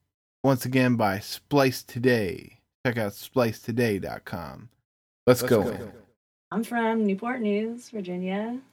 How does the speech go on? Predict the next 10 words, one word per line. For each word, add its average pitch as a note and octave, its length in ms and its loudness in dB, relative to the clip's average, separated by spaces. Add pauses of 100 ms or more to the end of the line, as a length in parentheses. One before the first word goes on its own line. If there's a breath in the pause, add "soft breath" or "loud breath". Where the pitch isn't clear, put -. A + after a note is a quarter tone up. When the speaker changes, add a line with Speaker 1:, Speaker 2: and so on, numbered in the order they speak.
(560)
Speaker 3:
There's F3 420 -12
not F#3+ 240 -8
really F#3+ 300 -2
much F#3 300 -4
to F3+ 320 -4 (880)
say A3 200 4
about G3+ 340 4
it G#3 240 4
except G3+ 420 -4
that, F#3 220 0